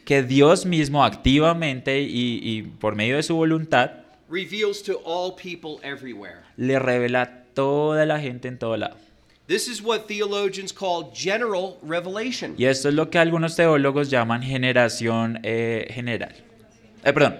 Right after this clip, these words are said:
Speaker 1: revelación general.
Speaker 2: The Westminster Confession of Faith puts it this way.
Speaker 1: Entonces, la Confesión de Westminster, eh, de Fe lo pone de la siguiente manera.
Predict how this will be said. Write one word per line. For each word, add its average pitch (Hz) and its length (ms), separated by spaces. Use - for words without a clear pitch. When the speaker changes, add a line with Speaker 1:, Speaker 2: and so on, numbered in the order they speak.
Speaker 1:
revelación 117 600
general. 113 320
Speaker 2:
The 156 80
Westminster 226 580
Confession 214 580
of 190 100
Faith 190 360
puts 185 220
it 165 240
this 147 240
way. 104 160
Speaker 1:
Entonces, 131 440
la 135 440
Confesión 139 440
de 143 80
Westminster, 156 720
eh, 127 240
de 120 180
Fe 190 340
lo 131 200
pone 117 240
de 123 80
la 120 100
siguiente 98 380
manera. 120 360